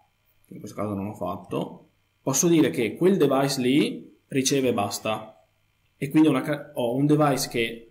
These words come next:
invia e uno che riceve, oppure posso dirgli no, quella cartella lì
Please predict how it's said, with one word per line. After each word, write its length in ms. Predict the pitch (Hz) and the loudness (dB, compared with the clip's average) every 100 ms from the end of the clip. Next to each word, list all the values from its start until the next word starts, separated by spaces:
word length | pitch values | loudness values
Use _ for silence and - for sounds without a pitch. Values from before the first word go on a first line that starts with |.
| - | -2
invia 380 | 147 143 165 180 | 0 2 2 2
e 40 | |
uno 140 | 135 | 0
che 100 | - | -2
riceve, 460 | 117 113 107 107 107 | -4 -4 -6 -6 -6
oppure 300 | - 151 185 | -6 0 0
posso 220 | 160 - | 0 -2
dirgli 240 | 131 117 131 | -2 -2 0
no, 260 | 160 151 - | -2 -4 -2
quella 180 | 156 | 0
cartella 400 | 165 180 190 170 | 0 -2 0 0
lì 360 | 123 117 139 | 0 -2 -6